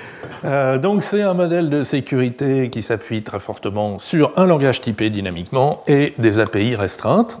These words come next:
Alors cette fois-ci, euh, orientées web. C'est pas les mêmes A P I si votre code, euh, JavaScript tourne dans un navigateur ou bien, euh,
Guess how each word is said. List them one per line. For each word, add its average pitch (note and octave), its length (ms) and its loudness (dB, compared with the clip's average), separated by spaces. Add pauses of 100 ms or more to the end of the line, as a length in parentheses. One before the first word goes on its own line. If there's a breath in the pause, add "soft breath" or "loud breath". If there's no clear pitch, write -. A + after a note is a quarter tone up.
(100)
Alors G#2+ 280 0
cette - 160 -2
fois-ci, C3 480 0
euh, G2 320 0
orientées G#2 640 0
web. C#3+ 280 2 (640 loud breath)
C'est - 180 -12
pas B2+ 140 4
les C3+ 120 4
mêmes A2+ 220 0
A G#2+ 80 2
P G#2 160 -2
I A#2+ 160 -2
si A2 140 -8
votre G2+ 180 -6
code, G#2 300 -2
euh, F#2+ 260 -2
JavaScript G#2 1040 0
tourne G#2 340 0
dans F#2+ 220 -4
un G2 80 -4
navigateur G2 720 0
ou G2 80 -2
bien, G#2+ 240 0
euh, G2 420 0